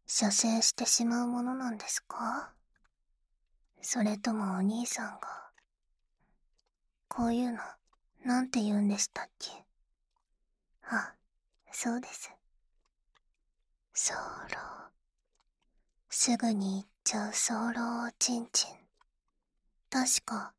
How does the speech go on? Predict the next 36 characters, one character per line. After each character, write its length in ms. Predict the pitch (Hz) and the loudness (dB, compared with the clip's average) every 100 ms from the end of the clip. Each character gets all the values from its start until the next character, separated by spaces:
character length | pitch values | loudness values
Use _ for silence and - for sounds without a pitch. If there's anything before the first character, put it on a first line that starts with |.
| _ _ _ _ | _ _ _ _
女 340 | 254 240 254 269 | 2 4 6 4
の 120 | 277 | -2
子 160 | - 214 | 0 4
を 100 | 202 | 6
満 280 | 202 233 | 6 6
足 240 | 233 202 - | 2 0 0
さ 140 | - | 0
せ 160 | 208 220 | 2 2
ら 120 | 220 | 2
れ 120 | 220 | 2
な 180 | 220 220 | 2 2
い 80 | 220 | 0
そ 200 | - 214 | 0 -2
ち 240 | 208 233 | 0 2
ん 80 | 240 | 2
の 120 | 254 | 2
こ 140 | 254 254 | -2 -6
と 220 | - 254 | -4 -4
を、 60 | - - _ _ _ _ | -4 -12 _ _ _ _
そ 320 | - 240 233 | 0 4 4
う 40 | 233 | 4
呼 100 | 233 | 2
ぶ 160 | 254 | 2
ん 80 | 254 | 2
で 100 | 247 | 2
し 80 | - | -2
た 140 | - | -2
よ 140 | 202 196 | -2 -2
ね。 300 | 208 226 - _ _ _ _ _ _ _ _ _ _ _ _ _ _ | -6 -10 -12 _ _ _ _ _ _ _ _ _ _ _ _ _ _
変 300 | - 247 220 208 | -2 4 4 2
態 200 | 226 226 | -4 -4
さ 180 | - | -4
ん 100 | 220 | -2
の 100 | 226 | -2
体 380 | 214 226 214 | -4 -8 -6
っ 60 | 214 | -8